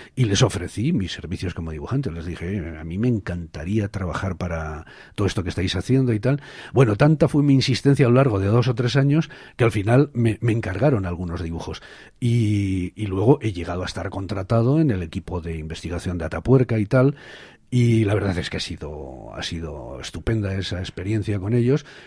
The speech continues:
Hemos hecho cosas muy, muy bonitas. He estado mucho tiempo en el yacimiento. Eh,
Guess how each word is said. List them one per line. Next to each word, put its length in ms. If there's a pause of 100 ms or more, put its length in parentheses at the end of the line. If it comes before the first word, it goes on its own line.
Hemos 260
hecho 340
cosas 300
muy, 380
muy 160
bonitas. 440
He 40
estado 400
mucho 300
tiempo 260
en 60
el 60
yacimiento. 720 (1300)
Eh, 580